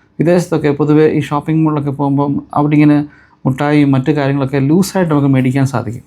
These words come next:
അപ്പോൾ നമുക്ക് ആവശ്യമുള്ള അനുസരിച്ച് ഒരു കിലോ, രണ്ട് കിലോ, അര കിലോ ഒക്കെ മേടിക്കാൻ പറ്റും. അത് ചില സ്ഥലത്തൊക്കെ,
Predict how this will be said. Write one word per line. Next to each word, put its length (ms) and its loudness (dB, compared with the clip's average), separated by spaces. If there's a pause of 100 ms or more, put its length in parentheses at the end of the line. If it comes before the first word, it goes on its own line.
അപ്പോൾ 200 -8
നമുക്ക് 300 -2
ആവശ്യമുള്ള 420 0
അനുസരിച്ച് 400 0 (140)
ഒരു 140 0
കിലോ, 240 0
രണ്ട് 240 0
കിലോ, 180 0
അര 140 0
കിലോ 240 -2
ഒക്കെ 140 -6
മേടിക്കാൻ 360 -2
പറ്റും. 240 -4 (420)
അത് 120 4 (140)
ചില 200 0
സ്ഥലത്തൊക്കെ, 520 -2